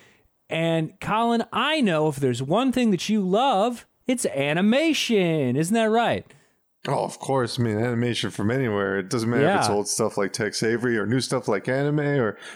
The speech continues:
Speaker 2: or anything in between, even, like, really bad animation.
Speaker 1: Oh.
Speaker 2: <laughs> So, I mean, like, Newgrounds dot com, I love those old clock animations back in the day. Just
Speaker 1: <laughs>
Speaker 2: anything, any weird shit. You know, like,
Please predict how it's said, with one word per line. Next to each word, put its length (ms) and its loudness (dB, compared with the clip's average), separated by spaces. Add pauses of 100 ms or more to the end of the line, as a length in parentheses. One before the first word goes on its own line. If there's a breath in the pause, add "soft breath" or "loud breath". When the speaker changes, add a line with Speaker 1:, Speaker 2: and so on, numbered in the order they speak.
Speaker 2:
or 100 0
anything 340 2
in 80 2
between, 480 0
even, 180 0
like, 160 0
really 220 0
bad 360 -2
animation. 640 0
Speaker 1:
Oh. 460 2
Speaker 2:
<laughs> 80 -4
So, 340 0 (280 loud breath)
I 60 0
mean, 180 0
like, 240 -2
Newgrounds 640 0
dot 220 0
com, 360 0
I 40 0
love 200 0
those 140 0
old 200 -2
clock 380 -4
animations 640 0
back 300 0
in 80 4
the 20 -6
day. 280 2
Just 280 0
Speaker 1:
<laughs> 80 0
Speaker 2:
anything, 640 0
any 180 2
weird 360 0
shit. 500 -4
You 120 -2
know, 160 0
like, 340 -4